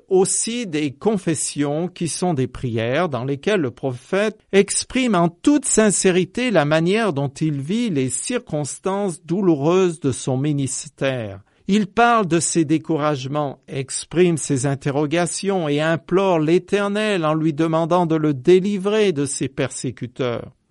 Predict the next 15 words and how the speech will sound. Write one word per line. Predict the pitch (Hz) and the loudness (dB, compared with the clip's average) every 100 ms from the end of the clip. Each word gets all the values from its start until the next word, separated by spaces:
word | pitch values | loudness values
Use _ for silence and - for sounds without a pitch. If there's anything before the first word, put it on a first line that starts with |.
| _ | _
Ce | - - | -2 6
livre | 190 220 262 277 277 285 _ _ | 6 6 0 0 -2 -4 _ _
s'est | - - 254 | -6 -4 -4
constitué | 262 220 - 214 - 208 254 254 - | -4 -4 -4 -8 -10 -8 -6 -6 -6
en | 156 | -8
plusieurs | 156 - 254 262 247 226 160 | -8 -8 -4 -2 0 -2 -2
étapes | 135 - 147 160 185 - _ | -4 -4 -2 -2 -4 -12 _
et | 147 | -6
l'histoire | 139 202 208 - 202 165 | -4 -4 -4 -2 -2 -2
de | 135 | -4
sa | 127 143 117 | -6 -4 -6
formation | - 220 170 135 - 214 202 | -2 0 2 0 0 0 2
a | 131 | 0
été | 127 - 131 | -2 -2 -2
mouvementée, | 127 139 131 156 185 185 254 262 | 2 0 2 0 0 0 -2 -2